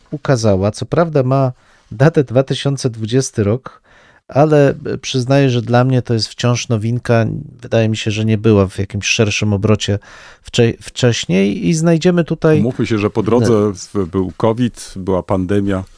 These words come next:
Speaker 1: Tak, tak,
Speaker 2: Żadna
Speaker 1: tak, wiele
Speaker 2: dystrybucja,
Speaker 1: różnych rzeczy.
Speaker 2: informacja naukowa także pewnie,
Speaker 1: <laughs>
Speaker 2: e, nie istniała.
Speaker 1: No. No i te-, też prawdą jest, że wy-, w-, wyszła w,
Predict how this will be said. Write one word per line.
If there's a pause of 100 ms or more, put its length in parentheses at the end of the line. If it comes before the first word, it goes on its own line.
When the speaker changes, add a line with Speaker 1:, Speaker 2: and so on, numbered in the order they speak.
(240)
Speaker 1:
Tak, (140)
tak,
Speaker 2:
Żadna (100)
Speaker 1:
tak,
wiele
Speaker 2:
dystrybucja,
Speaker 1:
różnych
rzeczy.
Speaker 2:
informacja
naukowa
także
pewnie,
Speaker 1:
<laughs>
Speaker 2:
e, (380)
nie
istniała.
Speaker 1:
No. (880)
No
i
te-,
też (140)
prawdą (280)
jest,
że
wy-,
w-,
wyszła
w,